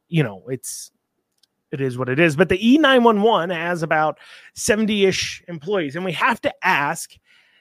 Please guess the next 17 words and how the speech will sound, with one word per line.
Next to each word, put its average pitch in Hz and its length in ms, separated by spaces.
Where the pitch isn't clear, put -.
how 208 140
are 233 100
we 233 180
responding 202 960
to 202 160
covid 160 400
now 120 420
as 139 100
a 135 60
culture? - 480
I - 40
mean, 151 200
clearly 220 440
it's - 120
here 175 120
to 147 80
stay. 220 500